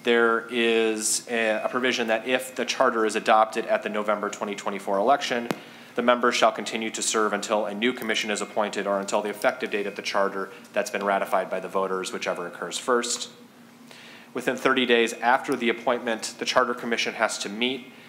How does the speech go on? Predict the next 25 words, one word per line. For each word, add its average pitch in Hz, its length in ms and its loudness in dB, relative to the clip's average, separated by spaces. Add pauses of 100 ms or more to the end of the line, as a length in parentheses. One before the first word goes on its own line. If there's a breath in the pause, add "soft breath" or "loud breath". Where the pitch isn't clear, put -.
elect 101 280 2
a 98 40 -6
chair, 120 420 2
and 104 80 -2
establish 104 560 0
rules. 117 640 0 (300 loud breath)
Operations 107 640 2
and 95 140 -4
quorum 104 300 0
procedures. 104 800 -4 (1160 loud breath)
Subdivision 120 580 2
four 131 420 4
on 113 100 2
page 113 320 -2
eighty-one 110 460 -2
provides 101 340 0
for - 80 -14
the 98 80 -6
expenses 113 480 -4
and 107 80 -4
administrations 117 680 -4
of 110 120 -4
the 117 80 -6
Charter 110 280 0
Commission. 110 520 -8